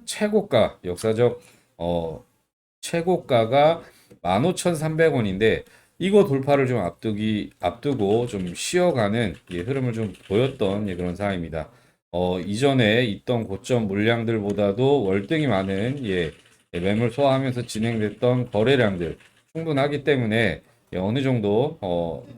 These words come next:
다시 좀 숨을 고른다라고 하면은, 어, 강한 흐름이, 예, 추가적으로 또 만들어질 수밖에 없는 부분이 있다라고 봐주시면 좋을 것 같고요.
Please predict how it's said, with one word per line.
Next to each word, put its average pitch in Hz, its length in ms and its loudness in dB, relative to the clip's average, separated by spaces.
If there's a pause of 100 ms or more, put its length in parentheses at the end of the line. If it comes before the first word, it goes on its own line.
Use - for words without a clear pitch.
(120)
다시 147 540 -2
좀 104 220 -4
숨을 151 400 -4
고른다라고 104 760 0
하면은, 101 520 0 (400)
어, 82 120 -6
강한 120 380 0
흐름이, 120 560 0 (320)
예, 82 160 -6
추가적으로 131 520 -2
또 117 100 -4
만들어질 107 520 0
수밖에 107 380 -4
없는 101 300 -2
부분이 104 320 -4
있다라고 98 360 -2
봐주시면 98 440 -6
좋을 92 140 -6
것 - 140 -4
같고요. 113 420 -2